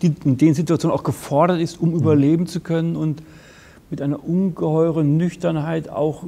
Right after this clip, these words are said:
Speaker 1: wie man überleben kann, unter welch dürftigen Verhältnissen es trotzdem gelingt, aber auch, weiß nicht, wie Sie es gesehen haben,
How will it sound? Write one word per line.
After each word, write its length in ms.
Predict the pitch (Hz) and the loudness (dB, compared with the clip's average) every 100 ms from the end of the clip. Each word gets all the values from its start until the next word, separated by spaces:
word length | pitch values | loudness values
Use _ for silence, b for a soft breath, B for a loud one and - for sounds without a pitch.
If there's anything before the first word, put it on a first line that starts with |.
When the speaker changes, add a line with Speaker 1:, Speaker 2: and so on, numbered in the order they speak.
| 151 | 0
Speaker 1:
wie 160 | 143 190 | 4 6
man 200 | 214 165 | 6 4
überleben 520 | 127 127 117 113 120 | 2 0 0 -2 -4
kann, 240 | - 117 117 B B B B | -6 -10 -10 B B B B
unter 280 | 143 143 127 | 0 0 2
welch 280 | 143 160 - - | 2 2 -4 2
dürftigen 560 | 151 175 175 175 160 | 4 4 0 -6 -4
Verhältnissen 540 | 147 147 143 156 143 143 | -4 0 0 -2 -4 -6
es 100 | - | -4
trotzdem 480 | 131 147 - 156 | -4 -4 -2 -2
gelingt, 580 | 139 139 135 170 226 - - B B B B | 0 2 2 2 -2 -6 -18 B B B B
aber 280 | 143 - 143 | -2 -2 -2
auch, 380 | 156 185 - 190 | -4 -4 -8 -14
weiß 160 | 165 156 | -6 -4
nicht, 100 | 156 | -4
wie 40 | 135 | -2
Sie 80 | |
es 140 | 165 - | -4 -4
gesehen 240 | 160 160 | -4 -2
haben, 140 | 160 | -2